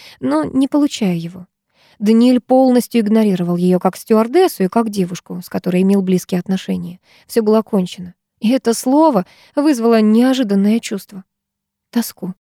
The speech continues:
Она часто вспоминала его улыбку, она помнила его запах, слышала его голос, но это были лишь воспоминания, от которых Оливия никак не могла избавиться.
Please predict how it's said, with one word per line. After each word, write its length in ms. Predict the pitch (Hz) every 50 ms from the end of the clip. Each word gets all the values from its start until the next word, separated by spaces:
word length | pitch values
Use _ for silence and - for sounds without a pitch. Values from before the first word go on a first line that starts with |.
| _ _ _ _ _ _ _ _ _ _ _ _ _ _ _ -
Она 220 | - 277 302 330
часто 320 | 302 - 330 302 - - 220
вспоминала 580 | - - - 247 254 254 262 285 320 330 277
его 280 | 220 202 196 196 208 214
улыбку, 400 | 220 240 285 294 _ _ - 175
она 200 | 175 180 190 190
помнила 340 | - 226 220 220 220 214 214
его 200 | 214 220 214 233
запах, 500 | 202 208 214 220 226 226 - - 180 -
слышала 360 | - 247 262 277 - - 254
его 220 | 247 247 233 247 254
голос, 500 | 214 208 254 311 330 330 294 247 - -
но 240 | 240 247 262 269 277
это 300 | 302 302 277 - 233 214
были 260 | 208 233 240 220 202
лишь 260 | 202 214 226 214 -
воспоминания, 840 | 196 202 190 - - 220 220 226 226 233 269 311 320 294 220 175
от 80 | 180 _
которых 420 | - 190 185 - 190 190 185 -
Оливия 440 | 208 208 233 277 269 214 196 190 185 _ _ _ _ _ _ -
никак 320 | 285 294 - - 247 -
не 80 | 208 202
могла 260 | 202 202 196 202 196
избавиться. 580 | 208 208 196 180 170 175 170 - - - 180